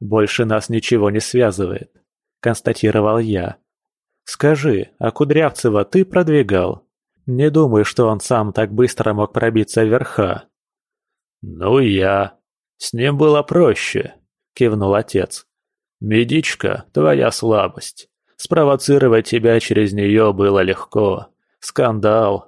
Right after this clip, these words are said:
потом шум в прессе. Надо было тебя заставить понять, что ты не справишься. Ты бы всё равно дело загубил. Конкуренты не дремлют». «Из-за тебя мы потеряли несколько выгодных заказов».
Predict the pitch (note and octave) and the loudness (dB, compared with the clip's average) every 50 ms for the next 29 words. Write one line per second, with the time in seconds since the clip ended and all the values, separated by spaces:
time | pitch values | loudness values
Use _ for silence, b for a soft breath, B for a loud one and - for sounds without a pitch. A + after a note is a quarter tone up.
0 | - - B2 C3 - C#3+ C3+ A2+ G2 - G#2+ G2+ F#2 - - - G#2+ G#2 G2 G2 | -6 -4 -4 -2 0 0 -2 -2 -2 -2 0 -2 -2 -2 -4 -2 0 2 0 0
1 | - - - - F#2+ F#2 - _ _ _ _ _ _ _ - - C3 C#3 D#3+ E3+ | -2 -4 -8 -8 -10 -10 -12 _ _ _ _ _ _ _ -12 -6 -2 0 2 2
2 | E3+ F3+ D#3 B2 D3 D#3 D#3 C3 B2 - A#2+ A2+ A2 A#2 B2 A2+ A#2 A2+ - - | 4 2 2 4 4 4 4 4 4 2 2 2 4 2 4 2 0 0 0 0
3 | B2 A#2+ A2+ A2+ G#2 - - G#2+ G#2 G#2+ G#2+ A2+ A2+ A2 - - A2+ G#2+ - A2+ | 0 2 2 0 0 0 -2 -2 0 0 0 0 0 -2 -2 -2 -2 0 2 2
4 | A2+ A2 G#2+ G#2+ G#2+ - - A#2 A2 A2+ A2+ G#2 F#2+ F2+ - - - - - - | 0 2 2 0 -2 -2 -2 -2 0 0 0 0 -2 -2 -4 -6 -8 -8 -8 -8
5 | G2 - _ _ _ _ _ _ _ _ - B2+ C#3 D3 D#3 C3+ A#2+ A#2 - - | -10 -12 _ _ _ _ _ _ _ _ 0 2 4 4 4 2 2 0 0 -2
6 | - D3 D3 B2 A2+ G#2 G2+ G#2 B2 D3+ C#3 G#2 G2+ F#2 F2+ F#2 G2 F2+ G#2 G#2 | 0 0 2 2 0 0 0 2 2 2 2 2 0 0 2 0 0 0 -2 0
7 | F#2 G#2+ G#2 F#2 F#2+ F#2 F2+ - - - _ _ _ _ _ _ - - C3+ B2+ | 2 2 0 2 0 -2 -2 -2 -6 -10 _ _ _ _ _ _ -4 -2 0 0
8 | A#2+ - - C#3+ C#3 C#3+ C#3 B2+ A2 - B2+ B2 B2+ C3+ B2 C3+ C3 A2+ G2 G2 | 0 0 2 4 4 4 4 2 2 2 2 2 2 2 2 2 2 2 2 0
9 | F#2+ G2 - - - - - _ _ _ _ _ _ _ _ _ _ _ _ _ | -2 -4 -6 -8 -10 -16 -20 _ _ _ _ _ _ _ _ _ _ _ _ _
10 | _ _ _ _ _ _ _ _ - D3+ E3 D3+ A#2 A#2 C3 B2+ - - C3 A#2 | _ _ _ _ _ _ _ _ -2 2 2 2 2 2 0 0 2 0 2 2
11 | A#2+ C3 C3+ B2 A2+ G#2+ - A2 G#2 - - A2+ A#2 A2+ A2 G#2+ G#2+ G#2+ A2 G#2 | 4 2 2 2 2 0 0 0 -2 0 2 2 2 4 4 2 2 0 0 -2
12 | - - G#2+ G#2+ - - A2+ G#2+ G#2+ A2 A2+ G2+ G#2 G#2+ G#2+ G2 A#2 B2 A#2+ - | -2 -2 -4 -2 0 0 0 2 2 2 0 0 2 0 0 2 0 0 0 0
13 | - G#2 F#2+ F2 F2 F#2+ - | -2 0 0 -2 -4 -6 -10